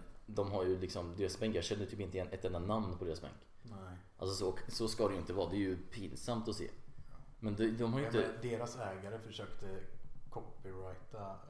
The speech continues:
Speaker 2: Liverpool. De, de, de vill liksom så här
Speaker 1: Alltså, Liverpool F C eller bara
Speaker 2: Nej,
Speaker 1: Liverpool?
Speaker 2: Liverpool.
Speaker 1: Alltså, s-, namnet på staden.
Speaker 2: Namnet på staden. Alltså, så är man liksom så här: "Okej, vet inte ägaren att de spelar i
Speaker 1: Ja.
Speaker 2: staden Liverpool?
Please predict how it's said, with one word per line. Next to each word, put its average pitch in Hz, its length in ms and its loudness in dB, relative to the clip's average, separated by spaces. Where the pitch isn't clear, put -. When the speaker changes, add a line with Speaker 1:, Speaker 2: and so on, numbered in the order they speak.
Speaker 2:
Liverpool. 92 440 -10
De, 120 320 0
de, 123 360 2
de 123 120 0
vill 120 220 0
liksom - 220 -2
så 110 80 0
här 95 280 0
Speaker 1:
Alltså, 107 180 2
Liverpool 107 380 8
F 98 140 8
C 90 340 6
eller 82 140 4
bara 82 280 4
Speaker 2:
Nej, 80 180 4
Speaker 1:
Liverpool? 82 240 2
Speaker 2:
Liverpool. 156 600 2
Speaker 1:
Alltså, 104 180 2
s-, - 220 -4
namnet 101 560 2
på 104 60 -2
staden. 147 320 10
Speaker 2:
Namnet 160 260 4
på 185 60 -2
staden. 127 600 4
Alltså, 147 260 4
så - 160 6
är 170 80 8
man 170 180 8
liksom 165 220 4
så 170 60 8
här: 131 180 10
"Okej, 143 380 4
vet 160 300 4
inte 185 180 2
ägaren 131 400 8
att 131 100 6
de 127 120 4
spelar 131 460 4
i 156 80 0
Speaker 1:
Ja. - 80 0
Speaker 2:
staden 98 600 8
Liverpool? 110 500 -2